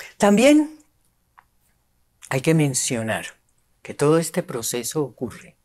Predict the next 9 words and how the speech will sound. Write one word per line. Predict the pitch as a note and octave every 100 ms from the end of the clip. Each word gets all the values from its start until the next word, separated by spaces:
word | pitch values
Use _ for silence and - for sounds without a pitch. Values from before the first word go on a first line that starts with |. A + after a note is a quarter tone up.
| _ _ _ _ _
en | - G#3
seis | - A2 -
etapas. | - - - - - - _ _ _ _ _ _ _ _ _ _ _ _
Ese | G#3 - B3 B3+ - _ _ _ _ _ _
opus | G3+ A3 A#3 G#3+ E3
magnum, | C#3+ C#3+ C#3+ B2+ A2+ G#2+ A2
esa | D#3+ - E3 -
ópera | F3+ F3 F3 B2+
magna | A#2 A2 - _ - -